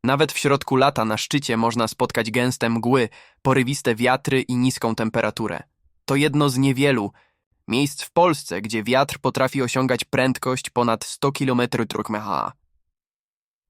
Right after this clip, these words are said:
Ta zmienność wynika z położenia góry. Jest najwyższym wzniesieniem w regionie, które nie ma naturalnej osłony – co sprawia, że staje się barierą dla mas powietrza.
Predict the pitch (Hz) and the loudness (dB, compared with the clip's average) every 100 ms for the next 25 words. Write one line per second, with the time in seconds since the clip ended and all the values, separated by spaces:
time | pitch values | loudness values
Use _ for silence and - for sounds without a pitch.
0 | _ 139 135 165 185 180 151 131 139 147 | _ 0 2 2 2 0 0 0 -2 0
1 | 147 - 127 127 131 123 120 123 92 - | -2 0 0 0 2 0 0 0 -2 -8
2 | _ _ _ _ 127 - 135 139 131 151 | _ _ _ _ -4 2 2 2 2 -2
3 | - 147 123 127 123 127 127 120 120 113 | 0 0 2 0 0 -2 0 0 0 0
4 | 117 101 82 92 _ _ _ - 135 127 | 0 0 -4 -10 _ _ _ -2 2 4
5 | 139 156 147 143 131 127 120 120 120 120 | 4 4 2 2 0 2 2 2 -2 -4
6 | - 123 110 95 - _ _ _ - 135 | 0 0 2 -2 -12 _ _ _ -4 -2
7 | - 147 143 143 123 120 - 131 131 - | 2 2 4 2 2 -2 0 0 0 -2
8 | 113 113 113 117 117 113 110 107 110 107 | -2 0 0 0 0 0 0 2 2 2
9 | - 117 110 95 - - 52 | 0 -4 -2 -4 -4 -8 -8